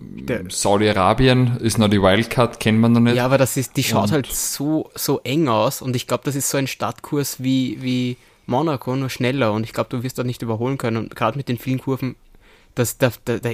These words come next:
Speaker 1: das, sowas liebt der Red Bull einfach, da kann man sagen, was man will.
Speaker 2: Mhm.
Speaker 1: Abu Dhabi wär,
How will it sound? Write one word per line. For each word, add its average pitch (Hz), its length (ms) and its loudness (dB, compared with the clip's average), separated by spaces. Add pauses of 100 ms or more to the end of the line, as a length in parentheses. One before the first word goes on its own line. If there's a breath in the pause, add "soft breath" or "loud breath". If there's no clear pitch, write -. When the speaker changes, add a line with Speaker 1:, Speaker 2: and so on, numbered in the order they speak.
(400)
Speaker 1:
das, - 180 -8
sowas 143 300 -2
liebt 117 300 -6
der 110 100 0
Red 104 220 -6
Bull 113 140 -2
einfach, 104 260 -4
da 107 160 -8 (240)
kann 117 120 -4
man 117 80 -4
sagen, 117 200 0
was 117 120 -4
man 104 140 -4
will. 117 200 -2 (840 soft breath)
Speaker 2:
Mhm. 101 140 -2
Speaker 1:
Abu 135 220 2
Dhabi 123 520 2
wär, 113 380 0